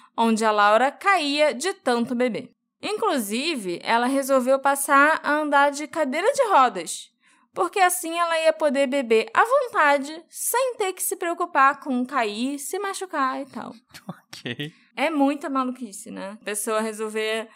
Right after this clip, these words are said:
Speaker 1: simplesmente começar a andar de cadeira de rodas aí pela vida. Porque quer beber até cair.
Speaker 2: Ela era
Speaker 1: Sem
Speaker 2: idosa?
Speaker 1: cair.
Speaker 2: Ela
Speaker 1: Não, ela
Speaker 2: Era
Speaker 1: devia
Speaker 2: só por isso
Speaker 1: ter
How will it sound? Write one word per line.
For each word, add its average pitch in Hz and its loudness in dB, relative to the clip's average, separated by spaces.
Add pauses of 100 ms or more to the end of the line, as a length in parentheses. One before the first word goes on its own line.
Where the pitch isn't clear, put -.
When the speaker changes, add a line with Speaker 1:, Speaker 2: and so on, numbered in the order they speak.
(560)
Speaker 1:
simplesmente 320 -2
começar 330 -4
a 285 2
andar 277 2
de 262 -8
cadeira 262 -2
de 269 -4
rodas 262 -2
aí 262 -2
pela 262 0
vida. 226 -4 (520)
Porque 247 -6
quer 214 0
beber 214 0
até 254 -6
cair. 269 -2 (240)
Speaker 2:
Ela 143 -4
era 110 -4
Speaker 1:
Sem 262 2
Speaker 2:
idosa? - 4
Speaker 1:
cair. 254 2
Speaker 2:
Ela 113 -2 (420)
Speaker 1:
Não, 539 6
ela 247 6
Speaker 2:
Era 247 4 (160)
Speaker 1:
devia - -4
Speaker 2:
só 240 4
por - 4
isso - 0
Speaker 1:
ter - 4